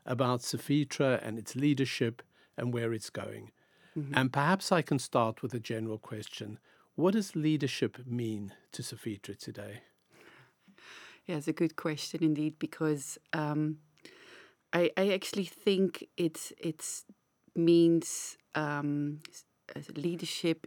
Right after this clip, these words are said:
Speaker 2: in a changing environment. And I was thinking, but a changing environment is what we've always had,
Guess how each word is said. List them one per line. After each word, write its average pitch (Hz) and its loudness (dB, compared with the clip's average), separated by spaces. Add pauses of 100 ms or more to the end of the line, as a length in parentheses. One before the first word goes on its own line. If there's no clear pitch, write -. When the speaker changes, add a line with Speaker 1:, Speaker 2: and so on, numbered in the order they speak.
Speaker 2:
in 156 4
a 147 0
changing 151 0
environment. 143 2
And 147 -4
I 147 -4
was 147 -8
thinking, 151 -2
but 156 -2
a 160 -10
changing 151 2
environment 143 -2
is 143 -6
what 151 -6
we've 156 -2
always 147 -2
had, 156 -4